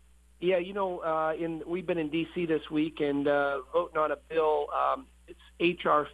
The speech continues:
fifty-nine thirty-one. And I, I wish, actually, we didn't have to vote on this bill, but essentially this stops the Obama administration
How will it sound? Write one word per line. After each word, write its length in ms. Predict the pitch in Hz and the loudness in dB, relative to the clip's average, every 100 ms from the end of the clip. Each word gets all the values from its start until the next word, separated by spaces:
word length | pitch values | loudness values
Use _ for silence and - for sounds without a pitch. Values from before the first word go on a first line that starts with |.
| - | -2
fifty-nine 640 | 180 180 175 156 151 147 143 | -2 -2 -2 2 2 2 2
thirty-one. 880 | 156 151 139 135 151 151 135 131 135 - - - - | 0 2 -2 0 4 4 2 -2 -6 -12 -20 -20 -6
And 320 | 151 160 151 147 - | 0 2 0 -4 -12
I, 120 | - 156 - | -12 -4 0
I 60 | |
wish, 280 | 165 226 240 | 2 2 2
actually, 340 | 185 175 - 151 | 2 0 -2 -2
we 120 | 147 | 0
didn't 240 | 147 170 | 0 0
have 220 | 156 160 | 0 0
to 100 | - | 0
vote 300 | 123 156 165 | 0 2 4
on 200 | 170 170 | 2 2
this 140 | 170 180 - | -2 -4 -2
bill, 260 | 165 175 185 | 2 2 2
but 200 | 165 151 - - | -2 -4 -8 -4
essentially 460 | 202 196 190 160 | -4 -2 -2 -2
this 180 | 156 170 - - | 0 -4 -4 0
stops 340 | 151 160 - - | 4 4 2 -2
the 60 | |
Obama 420 | 156 135 139 147 156 | 0 2 2 2 2
administration 880 | 156 156 156 165 156 170 175 175 | 0 0 0 0 0 0 0 0